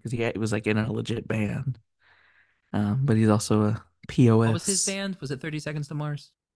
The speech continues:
Speaker 1: Mm-hmm.
Speaker 2: Okay.
Speaker 1: Yeah, I
Speaker 2: I
Speaker 1: saw them at the Diamond
Speaker 2: wow.
Speaker 1: Ballroom back
Speaker 2: That's
Speaker 1: in the
Speaker 2: a
Speaker 1: day.
Speaker 2: that, that people, if you, if you're a longtime listeners, you should mark that on your bingo card that Josh knew a band.
Speaker 1: That was good.
Speaker 2: Like,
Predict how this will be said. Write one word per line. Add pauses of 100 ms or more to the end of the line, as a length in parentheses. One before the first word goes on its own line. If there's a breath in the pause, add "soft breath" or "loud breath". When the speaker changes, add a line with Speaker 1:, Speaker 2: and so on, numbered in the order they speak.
Speaker 1:
Mm-hmm. (680)
Speaker 2:
Okay. (440)
Speaker 1:
Yeah,
I
Speaker 2:
I
Speaker 1:
saw
them
at
the
Diamond
Speaker 2:
wow.
Speaker 1:
Ballroom
back
Speaker 2:
That's
Speaker 1:
in
the
Speaker 2:
a (180)
Speaker 1:
day. (540)
Speaker 2:
that,
that
people,
if
you,
if
you're
a
longtime
listeners,
you
should
mark
that
on
your
bingo
card
that
Josh
knew
a
band. (320)
Speaker 1:
That
was
good.
Speaker 2:
Like,